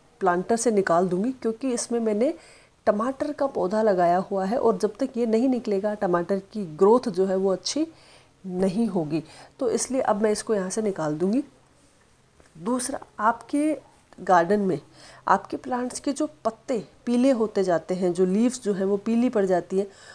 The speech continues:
उनको फेंकने की बजाय सबसे बेस्ट होता है आप उनको तोड़ के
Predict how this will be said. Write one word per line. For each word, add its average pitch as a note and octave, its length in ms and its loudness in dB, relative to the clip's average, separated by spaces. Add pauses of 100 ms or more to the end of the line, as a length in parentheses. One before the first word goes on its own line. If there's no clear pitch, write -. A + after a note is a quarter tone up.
(240)
उनको C#4 380 0
फेंकने B3+ 580 -4
की C4+ 160 -6
बजाय G#3+ 420 2
सबसे - 420 -6
बेस्ट - 640 -2
होता A#3+ 240 -2
है A#3 220 -2
आप G#3 260 0
उनको G#3+ 280 -2
तोड़ G#3+ 300 0
के C4 220 -2